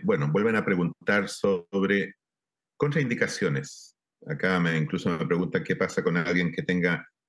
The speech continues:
alguna alteración, eh, eh, de la coagulación, si puede recibir por otra vía que no sea intramuscular.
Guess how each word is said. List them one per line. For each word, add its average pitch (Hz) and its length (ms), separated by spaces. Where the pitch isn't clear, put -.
alguna 80 840
alteración, 90 920
eh, 64 920
eh, 67 320
de 73 260
la 73 320
coagulación, 90 800
si 85 320
puede 95 200
recibir 95 520
por 92 140
otra 101 200
vía 104 200
que 104 80
no 85 100
sea - 160
intramuscular. 90 680